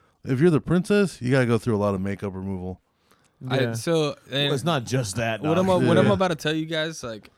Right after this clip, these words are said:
Speaker 1: Yeah,
Speaker 2: I,
Speaker 1: imagine
Speaker 2: I
Speaker 1: just
Speaker 2: don't
Speaker 1: what's in their hair alone. Five hundred bobby pins.
Speaker 2: So I, we know this girl, and I, and I went to her school,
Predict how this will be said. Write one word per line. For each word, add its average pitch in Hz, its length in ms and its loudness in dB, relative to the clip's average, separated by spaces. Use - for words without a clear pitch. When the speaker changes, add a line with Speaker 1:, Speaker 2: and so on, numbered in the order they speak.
Speaker 1:
Yeah, 175 120 6
Speaker 2:
I, 160 60 8
Speaker 1:
imagine 180 280 4
Speaker 2:
I 151 60 4
Speaker 1:
just 185 100 8
Speaker 2:
don't 170 80 4
Speaker 1:
what's 175 140 4
in 165 100 6
their 113 140 2
hair 123 240 -2
alone. 101 480 -2
Five 113 260 -8
hundred 110 220 -6
bobby 104 320 -6
pins. 104 500 -8
Speaker 2:
So 135 360 -4
I, 123 180 -8
we 139 280 -8
know 143 240 -6
this 139 160 -10
girl, 135 380 -4
and 123 160 -10
I, 113 60 -12
and 123 260 -12
I 120 100 -8
went 127 280 -10
to 127 140 -10
her 120 140 -10
school, 131 720 -8